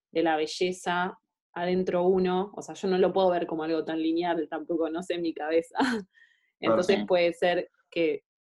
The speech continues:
Speaker 1: que vos eso lo vayas descubriendo en cada paso, como también lo dice él.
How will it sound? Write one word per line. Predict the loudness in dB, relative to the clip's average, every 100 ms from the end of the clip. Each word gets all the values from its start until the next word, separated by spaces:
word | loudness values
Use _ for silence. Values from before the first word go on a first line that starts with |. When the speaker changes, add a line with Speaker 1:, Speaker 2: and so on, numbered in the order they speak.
| -20 _
Speaker 1:
que | 0
vos | 0 0
eso | 0 2 2
lo | 0 -2
vayas | -4 -8
descubriendo | -8 -10 -6 -2 -2 0 -2 -2 -4 -10 _ _ _ _ _ _
en | -12 -12 -16 -4
cada | 2 2 4
paso, | 0 0 -8 -12 -12
como | -14 -16 -12
también | -8 -6
lo | -4
dice | -6 -8 -8 -6
él. | -4 -6